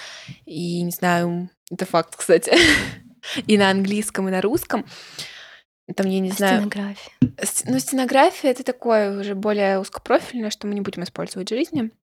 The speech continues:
Speaker 1: Я говорю про те навыки, которые у нас реально есть. И мы, м, мы знаем весь Word вдоль и поперек. Там, я не знаю, Excel немножечко знаем. Мы, в принципе, грамотные, потому что мы эти документы набирали просто на каждой паре в течение <laughs> недель,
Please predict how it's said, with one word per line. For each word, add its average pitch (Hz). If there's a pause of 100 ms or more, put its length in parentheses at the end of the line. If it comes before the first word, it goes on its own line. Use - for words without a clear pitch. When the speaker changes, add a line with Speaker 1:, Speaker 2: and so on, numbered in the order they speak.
(640)
Speaker 1:
Я 208
говорю 214
про 202
те 202
навыки, 208
которые -
у 202
нас -
реально 196
есть. 196 (460)
И 208
мы, 233
м, 208
мы 226
знаем 226
весь 220
Word 196
вдоль 190
и -
поперек. 190 (340)
Там, 190
я 185
не 185
знаю, 190
Excel 196
немножечко 190
знаем. 185 (360)
Мы, 196
в -
принципе, 220
грамотные, 190
потому 185
что -
мы 185
эти -
документы 196
набирали 180
просто 196
на 175
каждой 180
паре 190
в -
течение -
<laughs> 202
недель, 220